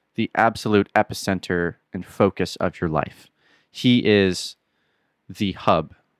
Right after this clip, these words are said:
or the filter or the end goal. Like, he is everything to the Christian. And some, someone might be thinking,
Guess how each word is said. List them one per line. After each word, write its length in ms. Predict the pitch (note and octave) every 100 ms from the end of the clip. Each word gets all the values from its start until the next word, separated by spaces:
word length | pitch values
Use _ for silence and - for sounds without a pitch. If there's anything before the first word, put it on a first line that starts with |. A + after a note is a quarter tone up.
| -
or 160 | F#2
the 120 | E2+
filter 580 | - - A2 - - - _ _
or 260 | - G2 F#2
the 220 | F2 F#2
end 260 | - G#2+ G2+
goal. 360 | F#2+ D#2+ - _ _ _ _ -
Like, 240 | E2 - _ _ -
he 120 | C3
is 100 | G#2+
everything 480 | G2+ F2 - - - _ _ _ _ -
to 260 | - G#2
the 120 | F2
Christian. 320 | - D#2 - - _ _ _ _ _ _ _ _ _ _ _ _
And 520 | A2 A2 G#2 G2 F#2+ - _ _ _ _ _ _ _ _ _ _ _ _ _ _ _ _ _ _ _ _
some, 340 | - E3+ D#3+
someone 260 | - G3 D#3
might 140 | A#2
be 80 | G#2+
thinking, 500 | G2+ A#2 A2 A2 G2+